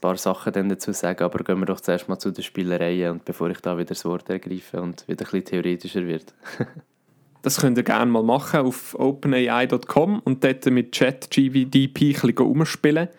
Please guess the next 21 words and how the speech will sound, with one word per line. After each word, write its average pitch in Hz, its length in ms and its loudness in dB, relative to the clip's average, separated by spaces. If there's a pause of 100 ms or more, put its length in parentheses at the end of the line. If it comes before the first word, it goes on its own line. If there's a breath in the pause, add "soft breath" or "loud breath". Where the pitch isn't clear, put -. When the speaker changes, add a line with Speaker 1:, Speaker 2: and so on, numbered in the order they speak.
(420 loud breath)
Speaker 2:
Ist - 80 -4
wirklich 147 260 2
faszinierend. 131 1000 2
Kannst - 260 -2
du 117 60 0
ein 110 80 0
Gedichtchen 127 640 2
schreiben, 120 420 4
kannst - 300 0
dir 117 120 2
eben 113 360 0 (400 loud breath)
halbe, 131 380 2
äh, 117 960 2
Essays 139 400 0
zusammen 135 440 2
komponieren. 135 720 4 (1160 loud breath)
Und 143 360 4
das 143 160 2
Ganze 170 380 2
gibt's - 500 -2 (140)
grad, 131 280 2